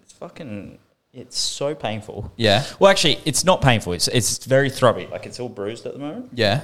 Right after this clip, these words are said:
Speaker 1: 'Cause I got all the line work finished.
Speaker 2: You know, ever since you got them done, it made me wanna go like, "Oh, shit, maybe I should get something."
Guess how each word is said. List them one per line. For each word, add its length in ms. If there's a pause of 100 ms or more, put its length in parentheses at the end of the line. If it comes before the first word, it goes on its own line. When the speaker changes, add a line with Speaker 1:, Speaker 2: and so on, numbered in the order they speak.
Speaker 1:
'Cause 140
I 60
got 160
all 180
the 100
line 260
work 200
finished. 400 (200)
Speaker 2:
You 80
know, 80
ever 260
since 260
you 60
got 180
them 100
done, 220
it 40
made 200
me 100
wanna 220
go 160
like, 160
"Oh, 260
shit, 440
maybe 240
I 80
should 260
get 260
something." 460